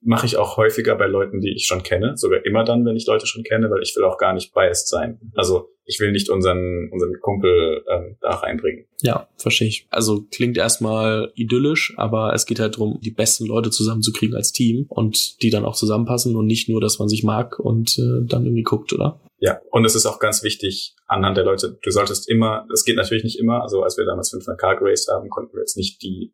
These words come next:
Speaker 1: Top-Tier-Entwickler, die wir, die wir jetzt haben, anstellen. Aber du solltest so senior wie du kannst hiren. Und wenn du in einer, in einer bestimmten Position noch nicht senior bist, wir waren technisch sehr gut, aber zum Beispiel in Marketing, dann kannst, musst du auch früh so senior wie möglich hiren.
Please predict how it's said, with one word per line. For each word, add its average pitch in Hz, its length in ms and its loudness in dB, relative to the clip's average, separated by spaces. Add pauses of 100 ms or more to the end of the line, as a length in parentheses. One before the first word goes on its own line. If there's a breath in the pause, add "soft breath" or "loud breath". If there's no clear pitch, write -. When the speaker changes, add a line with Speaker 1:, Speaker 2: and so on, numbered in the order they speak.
(100)
Speaker 1:
Top-Tier-Entwickler, 92 960 0 (200)
die 87 140 -4
wir, 87 80 -6
die 90 140 -6
wir 87 100 4
jetzt - 280 0
haben, 90 200 0
anstellen. 98 500 -2 (120)
Aber 92 180 0
du 90 80 2
solltest 92 300 2
so - 80 0
senior 107 400 0
wie 92 80 0
du - 80 -6
kannst - 420 -2
hiren. - 320 -8 (240)
Und 95 120 4
wenn 92 160 4
du 95 60 2
in 92 60 2
einer, 90 280 -2
in 90 160 0
einer 90 160 0
bestimmten 107 360 -2
Position 92 460 0
noch 90 80 -4
nicht 87 180 -4
senior 87 260 -2
bist, - 260 -2
wir 90 100 0
waren 85 140 0
technisch 131 400 -4
sehr 82 120 0
gut, 117 220 -2 (140)
aber 87 260 2
zum 87 160 -2
Beispiel 85 300 0
in 87 60 0
Marketing, 113 580 0 (160 soft breath)
dann 95 120 -2
kannst, 95 300 -2
musst 101 240 0
du - 80 4
auch - 120 2
früh 104 420 -2
so 98 160 0
senior 98 360 0
wie 95 60 0
möglich 101 420 -4
hiren. - 300 -6